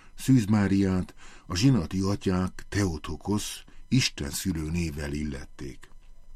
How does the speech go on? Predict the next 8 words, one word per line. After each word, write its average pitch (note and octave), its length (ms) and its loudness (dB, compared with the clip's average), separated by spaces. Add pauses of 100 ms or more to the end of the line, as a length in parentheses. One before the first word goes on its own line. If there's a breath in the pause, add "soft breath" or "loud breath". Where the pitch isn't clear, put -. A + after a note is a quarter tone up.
(800)
A A2 40 2
cím D#3 420 8
nem D3+ 260 4
pukedis F2 580 0
kedveskedés E2+ 880 -2
az E2 180 -6
anya F2+ 360 0
előtt, E2 540 -4